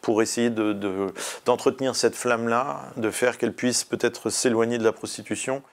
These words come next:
Effectivement, il y a ce livre chez Vertical, L'âge de la première passe, qui est vraiment le, le cœur du travail, parce que, encore une fois, moi, je, je, ce qui, ce qui m'intéresse, c'est la littérature, c'est le, le, les questions qui, qui sont soulevées par l'écriture.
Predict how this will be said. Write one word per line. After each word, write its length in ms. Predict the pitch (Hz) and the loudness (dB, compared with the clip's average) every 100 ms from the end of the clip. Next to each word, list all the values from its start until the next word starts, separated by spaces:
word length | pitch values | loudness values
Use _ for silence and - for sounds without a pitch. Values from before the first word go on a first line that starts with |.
| _ | _
Effectivement, 420 | - 131 127 147 170 | -14 -12 -6 0 4
il 80 | |
y 20 | 143 | 4
a 60 | |
ce 140 | - 131 | 4 4
livre 260 | 120 143 | 4 2
chez 140 | - 123 | 0 2
Vertical, 520 | 110 - 117 202 226 | 2 0 0 2 4
L'âge 260 | 139 120 117 | 4 4 2
de 100 | 120 | 2
la 120 | 117 | 2
première 320 | 110 117 110 | 0 -2 -2
passe, 300 | - 196 220 | 2 2 0
qui 100 | - | 0
est 60 | 120 | 0
vraiment 260 | 104 117 131 | 0 2 4
le, 160 | 123 | 4
le 160 | 117 113 | 4 2
cœur 180 | 139 127 | 2 2
du 100 | 123 | 0
travail, 320 | - 131 151 | 0 0 0
parce 200 | 113 - | -2 -6
que, 200 | 110 107 | -4 -4
encore 220 | 104 113 | 0 0
une 80 | 110 | 0
fois, 180 | - 139 | 0 2
moi, 120 | 117 | 2
je, 160 | 104 | 0
je, 300 | 98 101 101 | -2 0 -2
ce 120 | 95 - | -2 -6
qui, 140 | 110 | -6
ce 80 | 92 | -6
qui 80 | 110 | -8
m'intéresse, 360 | 104 107 120 | -6 0 0
c'est 160 | - 113 | -2 -4
la 100 | 101 | -4
littérature, 640 | 101 - 101 98 - 135 | -4 -4 -4 -4 -2 -2
c'est 160 | 127 110 | -2 -6
le, 240 | 98 101 | -8 -8
le, 220 | 98 101 98 | -8 -8 -8
les 140 | 98 | -8
questions 360 | 104 - 117 113 | -8 -8 -8 -8
qui, 260 | - 107 | -8 -10
qui 120 | 87 | -10
sont 160 | 95 107 | -12 -10
soulevées 300 | - 107 117 | -8 -2 0
par 140 | - | 0
l'écriture. 560 | 101 95 107 - 196 208 | -2 -4 -12 -12 -10 -10